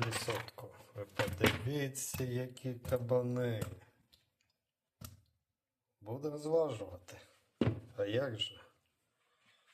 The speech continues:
От саме так. Уважненько вони дивились. Зеленого кольору.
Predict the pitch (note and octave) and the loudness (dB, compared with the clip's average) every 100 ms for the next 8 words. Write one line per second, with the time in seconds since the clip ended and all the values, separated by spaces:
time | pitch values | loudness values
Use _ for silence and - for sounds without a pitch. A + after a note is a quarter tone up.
0 | _ _ _ _ _ _ _ A#2 D#3 E3 | _ _ _ _ _ _ _ -6 -4 -4
1 | - - D#3 E3+ E3 D#3 - A2+ F#2+ - | -6 -2 -2 0 0 -2 0 0 0 -4
2 | - - - - - _ _ _ _ _ | -18 -20 -10 -10 -10 _ _ _ _ _
3 | _ _ _ _ _ _ _ _ _ _ | _ _ _ _ _ _ _ _ _ _
4 | _ G2+ G2 G#2+ C3+ C#3+ C#3 A#2 A#2 A2 | _ -18 -8 -4 -2 -2 -4 -6 -6 -6
5 | G#2 - G#2+ G2+ G2+ A2 G#2+ A2 A2 A2+ | -8 -10 -10 -8 -8 -8 -6 -6 -4 -6
6 | G2+ F#2 - - _ _ _ _ _ _ | -6 -10 -14 -18 _ _ _ _ _ _
7 | G#2 G#2+ A2+ A2 G#2+ G2+ G2 - D#3+ D3+ | -10 -8 -6 -6 -6 -10 -12 -8 -6 -4
8 | D3 C3+ C3 | -6 -6 -6